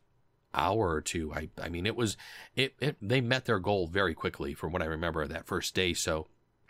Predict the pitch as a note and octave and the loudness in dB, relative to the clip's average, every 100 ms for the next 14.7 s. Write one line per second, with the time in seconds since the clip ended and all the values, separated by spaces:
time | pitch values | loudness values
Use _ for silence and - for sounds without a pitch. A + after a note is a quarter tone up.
0 | - A2 A2+ A2+ G2+ A2 G#2+ - - - | 2 4 4 0 0 0 0 -4 -18 -10
1 | - C3 A2+ G#2+ G#2+ G2+ F2+ - D#3+ B2+ | -2 0 0 2 2 2 0 0 2 2
2 | A2 - A#2+ A2+ - G#2 - A2 G#2+ - | 0 0 0 0 -2 -4 2 2 2 -4
3 | - - - - - G#2+ G#2+ A2 A2+ G2+ | -12 -20 -20 -18 -2 2 2 2 0 -2
4 | G2 G2 - G2 - A2 G2 F2 - B2 | -2 -4 -2 -2 -2 -2 -2 0 -2 0
5 | A#2+ - G#2 G#2+ G2 - B2+ B2+ B2 - | -2 -2 0 0 0 -2 0 0 -2 -8
6 | - - F#2+ F#2 F2+ G#2 G2 G2+ F#2+ F2 | -20 -8 -2 0 2 4 4 4 2 2
7 | G2 G2 F#2 F2+ F#2 G2 - - F2 E2 | 2 4 2 2 2 0 0 0 2 2
8 | D#2 - - - - F2+ F#2 F#2 F#2 F#2 | -2 -12 -20 -18 -4 -4 0 0 0 0
9 | G#2 - B2 A#2 C3 D3 A2+ G#2 F2 F#2+ | 0 0 0 2 4 4 2 -2 0 0
10 | E2+ - - C#3+ A#2+ - A#2 A2 A#2 G#2+ | 0 -6 -8 -4 -4 0 0 2 2 2
11 | - - - - - F#2+ F#2 E2+ F#2 F2 | -2 -8 -20 -20 -2 0 0 0 2 2
12 | F2+ F2+ F2+ - F2+ F2+ E2 F2 C2+ D#2 | 2 -2 -4 0 0 0 0 -2 -2 -6
13 | D#2 E2 C3 - F#3+ E3 G3 F#3+ - - | -8 -2 -2 0 -2 0 -2 -4 -14 -18
14 | - - B2+ G#2 A2+ - | -14 -8 -8 0 2 2